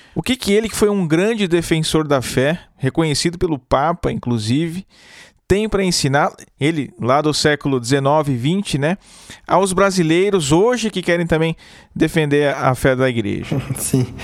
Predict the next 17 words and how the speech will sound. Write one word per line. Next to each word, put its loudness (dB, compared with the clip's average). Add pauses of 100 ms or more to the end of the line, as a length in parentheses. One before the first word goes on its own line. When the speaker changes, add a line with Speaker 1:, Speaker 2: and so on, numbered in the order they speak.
(360)
Speaker 2:
Pois 4
é, 2 (340)
é... 6
é 6
tanta 4
coisa 2
que -2
o 0
Chesterton 0
poderia, 2 (500)
é, 0 (800)
ensinar 0
que 0
se 0
a 4
gente -2
fizesse 0